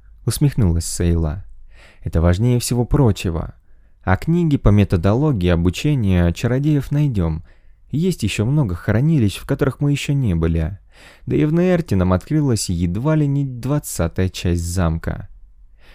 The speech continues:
«Дай, Демиург, чтобы ты оказалась права», понурился молодой чародей. «Ладно, надо распутывать эту головоломку. Она не завершена, тут нужно что-то добавить, но что?»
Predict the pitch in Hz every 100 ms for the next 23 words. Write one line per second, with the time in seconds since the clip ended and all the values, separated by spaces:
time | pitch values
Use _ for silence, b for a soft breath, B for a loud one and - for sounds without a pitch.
0 | b b 104 170 170 113 101 104 123 -
1 | - 98 90 85 - 139 - 120 87 85
2 | 85 - - 90 82 - 101 _ - -
3 | - 85 85 120 139 - 131 127 123 90
4 | 82 - 92 87 85 82 80 - - _
5 | _ b b b 170 165 92 87 95 98
6 | 117 123 - 147 90 85 85 92 87 92
7 | 92 110 147 123 - 85 b b _ 92
8 | 87 92 92 101 104 - 135 135 82 80
9 | 98 95 - 139 156 139 135 - - 147
10 | - 135 120 135 113 95 82 82 - 139
11 | - - 90 80